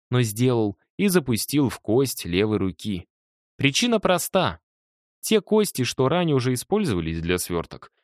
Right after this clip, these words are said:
для повторной установки не годятся. Быстрее удалить старые кости и вырастить новые, чем убрать выжженные руны внутри костей. Руку обезболил, хотя отголоски боли и прорвались. Главное, свёртка стоит,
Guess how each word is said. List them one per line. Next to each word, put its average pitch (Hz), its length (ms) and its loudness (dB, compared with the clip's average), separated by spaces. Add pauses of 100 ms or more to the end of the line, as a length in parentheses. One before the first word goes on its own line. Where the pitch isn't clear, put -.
(120)
для 98 160 2
повторной 139 580 2
установки 107 580 -2
не 113 200 2
годятся. 104 640 -2 (340)
Быстрее 196 520 0
удалить 175 380 0
старые 196 440 0
кости - 600 -2
и 113 80 0
вырастить 160 560 0
новые, 156 440 4
чем 117 220 0
убрать 120 360 2
выжженные 107 600 2
руны 120 300 2
внутри 101 360 0
костей. 110 520 -4 (440)
Руку 185 340 2
обезболил, 160 680 0 (300)
хотя 190 280 2
отголоски 175 600 0
боли 131 520 0
и 104 120 0
прорвались. 123 800 -4 (420)
Главное, 180 480 2
свёртка 180 520 0
стоит, 85 460 -4